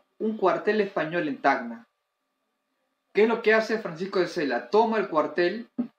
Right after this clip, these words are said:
que queda en Tacna, un cuartel español, bota a todas las autoridades y él se autoproclama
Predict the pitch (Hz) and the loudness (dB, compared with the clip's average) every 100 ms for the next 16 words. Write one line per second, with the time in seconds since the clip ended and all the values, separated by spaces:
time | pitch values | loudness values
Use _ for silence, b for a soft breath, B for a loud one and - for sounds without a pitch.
0 | - 143 - 165 175 175 156 127 123 - | -8 -6 -4 0 4 4 2 0 -4 0
1 | 180 147 151 208 - _ 143 151 143 160 | 0 -2 -10 -12 -16 _ -6 -4 -2 -4
2 | 160 151 131 160 202 - _ _ _ _ | -4 -4 -4 -2 -4 -6 _ _ _ _
3 | _ _ _ _ _ _ _ _ _ _ | _ _ _ _ _ _ _ _ _ _
4 | - 151 233 226 - 208 202 202 180 156 | -2 2 2 2 0 2 2 2 -2 -4
5 | 147 156 185 196 269 - - _ _ _ | -4 0 2 2 -2 -6 -20 _ _ _
6 | _ _ _ _ _ _ _ _ _ _ | _ _ _ _ _ _ _ _ _ _
7 | _ - 156 196 196 208 196 185 - 160 | _ -6 2 2 4 0 2 0 0 -2
8 | 160 147 147 - 202 185 180 226 | -2 -4 -4 0 2 2 -4 -8